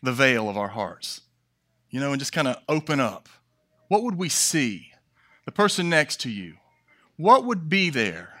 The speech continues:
We always come in with a smiling face, but often we're covering something that's deep within. I think if we were to peel back that veil this morning, we would, we would see bleeding hearts. We would see silent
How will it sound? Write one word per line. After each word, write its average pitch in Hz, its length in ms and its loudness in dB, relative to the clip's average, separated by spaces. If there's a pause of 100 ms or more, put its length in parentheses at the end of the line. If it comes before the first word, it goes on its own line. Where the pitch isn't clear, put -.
(1080)
We 147 140 0
always 208 580 6 (100)
come 190 240 2
in 180 140 2
with 151 100 -4
a 135 60 -2
smiling 151 500 6
face, 117 480 -6
but 123 100 -8
often 156 400 2
we're 139 200 0
covering 131 580 0
something 110 560 -8 (260)
that's 117 200 -4
deep 131 300 -2
within. 117 520 -10 (1200)
I 135 60 -8
think 214 220 2
if 202 100 -2
we 208 80 0
were 170 120 2
to - 60 0
peel 196 360 2
back 170 260 8
that 143 180 4
veil 147 300 2
this 131 180 -8
morning, 123 280 -4
we 127 100 -2
would, 127 220 -4 (280)
we 135 140 0
would 127 140 -4
see 135 400 0 (280)
bleeding 147 500 2
hearts. 139 680 -4
We 135 100 -6
would 131 140 -6
see 147 240 -2
silent 170 800 2